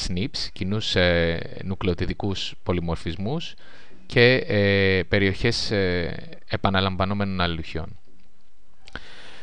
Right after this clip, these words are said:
Το ποιες πληροφορίες περιέχονται σε αυτήν εδώ την, ε, διάταξη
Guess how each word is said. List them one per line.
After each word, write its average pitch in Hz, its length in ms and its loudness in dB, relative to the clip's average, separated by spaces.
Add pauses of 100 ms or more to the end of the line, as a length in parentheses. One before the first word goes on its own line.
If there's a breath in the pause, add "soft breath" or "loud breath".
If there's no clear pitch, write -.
(120)
Το 120 100 2
ποιες 151 300 6
πληροφορίες 135 580 4
περιέχονται 107 500 4
σε 101 120 0
αυτήν 95 260 -2
εδώ 90 240 0
την, 80 280 -4
ε, 76 240 -4
διάταξη 90 760 0